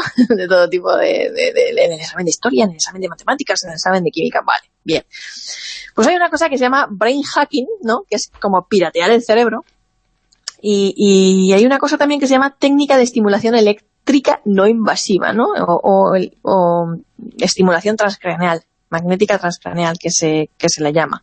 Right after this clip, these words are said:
Y también neuroimplantes. Bueno, la técnica de estimulación transcraneal está muy, de muy, está de moda porque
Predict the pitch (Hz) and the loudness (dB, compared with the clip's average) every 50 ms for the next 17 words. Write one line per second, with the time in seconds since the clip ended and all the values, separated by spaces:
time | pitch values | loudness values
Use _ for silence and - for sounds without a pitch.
0 | - - - - - - - - - 214 214 233 269 294 277 247 202 180 175 165 | -12 -18 -18 -16 -16 -16 -16 -14 -4 -2 0 2 2 2 4 2 4 4 2 0
1 | 151 165 160 160 - 180 214 226 208 190 - - - - - - - - 240 240 | 0 -2 -2 -2 -2 -2 0 0 0 0 -4 -8 -14 -20 -18 -12 -4 -2 2 2
2 | 294 302 311 330 339 330 330 320 - - 294 285 285 285 285 285 285 277 277 277 | 2 2 2 2 2 2 2 2 0 -2 -2 0 0 0 2 2 0 0 0 0
3 | 277 - 269 262 - - 262 262 269 269 262 254 - 247 247 247 254 262 262 254 | 0 -2 -2 0 0 0 2 2 2 2 0 0 0 0 2 2 4 4 4 2
4 | 254 - - - 254 247 247 247 240 247 254 247 - - _ _ _ _ _ - | 0 0 -2 -4 -2 2 2 4 4 4 2 2 0 -4 _ _ _ _ _ -8
5 | - - - - 285 302 320 311 311 302 302 294 262 - - 226 - | -6 -6 -2 0 2 2 4 4 2 2 0 -2 -4 -4 -4 -4 -4